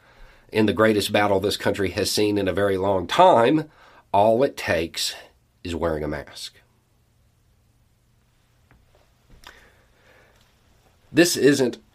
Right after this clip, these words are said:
just a public health issue anymore. It's an intelligence test with life or death consequences. There are a lot of people who are failing it.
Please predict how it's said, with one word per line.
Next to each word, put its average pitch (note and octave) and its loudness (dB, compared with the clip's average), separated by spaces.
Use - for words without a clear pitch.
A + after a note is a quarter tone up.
just B2 2
a A2+ -6
public G2 -4
health F2+ -6
issue D#2 -8
anymore. C#2 -16
It's - -6
an G#2+ -2
intelligence G2 -2
test - -6
with D#2+ -6
life G#2 -2
or A2 -4
death F#2+ -4
consequences. - -10
There F#2 2
are E2+ 2
a E2 -2
lot F#2+ 0
of G#2+ -8
people F#2 -4
who F#2 -6
are F2 2
failing C#2+ -8
it. - -20